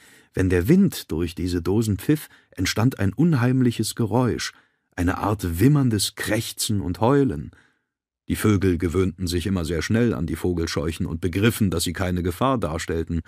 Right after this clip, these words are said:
aber vor dem Lärm der kamen Erbsen und Radieschen an die Reihe, dann Salat und Tomaten, im August und September Mais und Bohnen, anschließend die Kürbisse.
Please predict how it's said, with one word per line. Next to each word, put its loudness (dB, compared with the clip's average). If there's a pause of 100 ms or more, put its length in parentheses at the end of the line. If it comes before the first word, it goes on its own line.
(320)
aber 2
vor 2
dem 2
Lärm 4
der -2 (180)
kamen 0
Erbsen 0
und -6
Radieschen -2
an -4
die -2
Reihe, 0 (280)
dann 4
Salat 0
und -6
Tomaten, -4 (340)
im 2
August 4
und -2
September 2
Mais 2
und -4
Bohnen, 4 (180)
anschließend 2
die -6
Kürbisse. 0